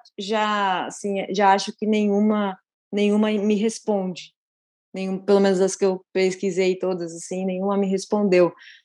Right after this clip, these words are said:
Mas é um tema que sempre, sempre mexe muito comigo, sempre mexeu. E Dimensões foi uma música que eu fiz logo que eu perdi, eu não sei, pra, pra te falar a verdade, eu não sei se foi logo que eu perdi meu avô ou minha avó,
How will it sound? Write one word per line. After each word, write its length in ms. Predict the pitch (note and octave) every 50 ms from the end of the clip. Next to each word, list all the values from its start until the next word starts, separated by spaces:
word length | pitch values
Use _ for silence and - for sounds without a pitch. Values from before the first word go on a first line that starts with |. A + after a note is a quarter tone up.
| _ _ _ _ _ _ -
Mas 880 | G#3 A3 A3 A3 A3 A3 G#3+ G#3+ A3 A3 G#3+ G3+ - - - - - - _ _ _ _ _ _ _ _ _ _
é 160 | - A#3+ B3+
um 120 | C4+ C#4+ C#4
tema 400 | C4+ - C#4+ D4 C#4+ C#4+ C#4+ C#4+
que 120 | C#4+ C#4
sempre, 960 | B3 - - - C4+ C4+ C#4 C4+ - C4+ C4+ C4+ C4 B3+ B3 A#3 A3 G#3 F#3+ - _ _ _ _
sempre 240 | - C#4 C#4 C#4 C#4+
mexe 340 | C#4 C4+ A#3 G#3+ G#3+ - A3
muito 220 | G3+ F#3+ F#3+ F#3+
comigo, 340 | - G#3+ G3+ G3 F#3 F#3 E3+
sempre 300 | F3 - A3 G#3+ G#3 A3+
mexeu. 340 | A3+ A#3 A#3 A3 G#3 G3 F3+ - - - - - _ _ _ _ _ _
E 360 | - - D4 D4+ D#4 D#4 D#4 C4+
Dimensões 580 | A#3+ C4+ D4 C#4+ C#4+ C#4+ C#4 - D4+ D4+ D4
foi 100 | D4+ D#4
uma 100 | D4 D4
música 200 | C#4 C4+ - D4
que 120 | C4+ - C4+
eu 60 | B3+
fiz 520 | - - - C4+ C#4+ D4 C#4+ D4 - - _ _ _ _ _ _ _ _ _ _ _ _ _
logo 400 | - A#3+ B3+ C4+ C#4 D4 C4 D4
que 120 | D4 - C#4+
eu 80 | C#4
perdi, 640 | C#4 C4+ C4 B3 G#3 F#3+ F#3 F#3+ A#3+ C4 B3+ A3+ - _ _ _ _ _ _ _ _ _
eu 80 | - B3+
não 120 | C4 C4+
sei, 220 | C4+ B3+ - C#4+ C#4
pra, 180 | - B3 A3+ - - - -
pra 100 | - B3
te 80 | A3+ -
falar 160 | - A#3+ A3+
a 20 | A3
verdade, 300 | A3+ G#3+ A3+ A3+ A3+ A#3
eu 20 |
não 80 | A#3+ A#3+
sei 160 | A3+ B3 A#3+
se 120 | A3 -
foi 100 | - A#3
logo 180 | A3 A3 G#3+ G#3
que 80 | G#3+
eu 40 | A3
perdi 280 | G#3 G#3+ G#3+ F#3+ G3 G#3+
meu 200 | A3 G#3 G#3 G#3
avô 320 | G3 F#3 D#3+ F3+ G#3 A3+
ou 60 | A#3+
minha 200 | A#3+ B3 B3+ B3+ B3
avó, 340 | B3 A3 F#3 F#3 E3+ E3